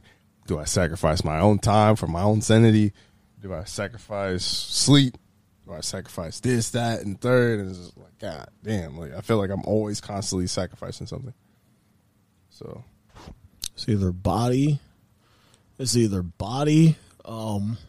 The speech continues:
Speaker 1: Mind
Speaker 2: mental
Speaker 1: and spirit.
Speaker 2: stability, spiritual stability, or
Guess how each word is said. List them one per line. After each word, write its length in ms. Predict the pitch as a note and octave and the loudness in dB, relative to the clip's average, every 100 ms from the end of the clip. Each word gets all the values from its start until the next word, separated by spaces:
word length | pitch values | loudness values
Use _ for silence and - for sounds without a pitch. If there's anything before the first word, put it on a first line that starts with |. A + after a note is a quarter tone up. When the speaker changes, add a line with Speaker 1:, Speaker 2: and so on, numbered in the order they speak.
| _ _ _ _ - | _ _ _ _ -4
Speaker 1:
Mind 160 | G2+ | 0
Speaker 2:
mental 220 | D#3 - D3+ | 2 4 4
Speaker 1:
and 60 | |
spirit. 220 | - D3 | 6 6
Speaker 2:
stability, 640 | C#3 C3+ D3 D3+ D#3 D#3+ E3 _ _ _ _ _ _ _ | 8 10 12 12 10 8 4 _ _ _ _ _ _ _
spiritual 560 | - B2 C#3+ E3 E3 D#3 | 2 6 8 8 8 6
stability, 880 | D3 D3 D#3 D3+ D#3 D#3+ D#3 F3 F3 _ _ _ _ _ _ _ _ _ _ _ _ _ _ - | 8 8 8 8 8 8 8 6 2 _ _ _ _ _ _ _ _ _ _ _ _ _ _ 2
or 460 | C3 C3+ C3 B2 | 4 6 4 4